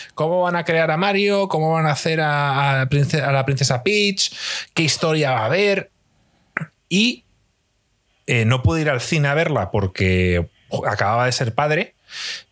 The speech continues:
pero me la he visto en casa y es una peli que he disfrutado muchísimo. Creo que han dado en el clavo, creo que han dado personalidad a Mario, a Luigi, a Bowser y sobre todo a Peach,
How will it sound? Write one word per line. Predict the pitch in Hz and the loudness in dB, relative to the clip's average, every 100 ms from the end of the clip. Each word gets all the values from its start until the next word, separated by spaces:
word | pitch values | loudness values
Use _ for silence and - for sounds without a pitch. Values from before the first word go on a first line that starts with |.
| _ | _
pero | - 113 107 | -2 0 2
me | 104 | 2
la | 107 | 2
he | |
visto | 131 - | 0 0
en | 131 | 0
casa | 120 147 - 180 - - - _ - | 2 0 0 -2 -6 -18 -20 _ -2
y | 107 | 0
es | 147 | 2
una | 127 | 2
peli | 120 151 131 | 2 0 0
que | 123 | 0
he | |
disfrutado | 131 - 120 135 | 0 0 0 2
muchísimo. | 104 123 - 90 76 | 2 2 0 0 -4
Creo | - 117 120 | -2 -2 0
que | 123 113 | 0 0
han | 117 120 | 2 2
dado | 120 120 | 2 2
en | 110 | 0
el | 107 | 0
clavo, | 160 180 190 226 - | 0 0 0 -2 -2
creo | 113 | -2
que | 110 | 0
han | 120 117 | 0 2
dado | 117 117 110 | 2 2 0
personalidad | 120 113 - 113 107 110 123 120 113 101 | 0 -2 0 2 2 0 0 0 -2 0
a | |
Mario, | 127 170 185 185 143 | 0 2 2 2 0
a | 95 | 2
Luigi, | 123 170 170 175 190 - | 0 0 0 0 -2 -4
a | - | -2
Bowser | 147 156 180 175 - - - - - - | 0 0 0 -2 -6 -12 -12 -12 -14 -2
y | |
sobre | 127 107 95 | 0 2 2
todo | 135 | 0
a | |
Peach, | 104 117 - - - | 0 -2 -2 -2 -8